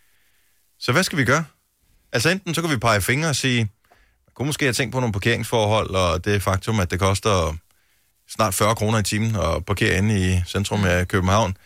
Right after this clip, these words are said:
som værende en årsag til, at man vælger noget andet. Øhm, og hvis man kommer fra Danmark og kører til København,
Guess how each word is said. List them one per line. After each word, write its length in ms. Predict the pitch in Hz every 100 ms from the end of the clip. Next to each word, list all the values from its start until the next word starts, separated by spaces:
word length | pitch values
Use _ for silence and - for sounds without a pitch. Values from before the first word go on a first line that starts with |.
| _ _
som 320 | - 113 104
værende 280 | 101 95 95
en 180 | - 285
årsag 380 | 160 113 117 98
til, 260 | - 110 107
at 160 | 95
man 200 | 104 98
vælger 280 | 95 95 101 95 -
noget 140 | - -
andet. 160 | - 165 _ _ _ _ -
Øhm, 680 | 117 113 107 104 98 95 92
og 120 | - 95
hvis 200 | 95 -
man 180 | 92
kommer 260 | 87 113 110
fra 240 | - 78 71 _ -
Danmark 280 | 95 139 196 - _ _ _
og 160 | 113
kører 200 | - 95
til 340 | 87 - 85 85
København, 540 | - 87 90 117 104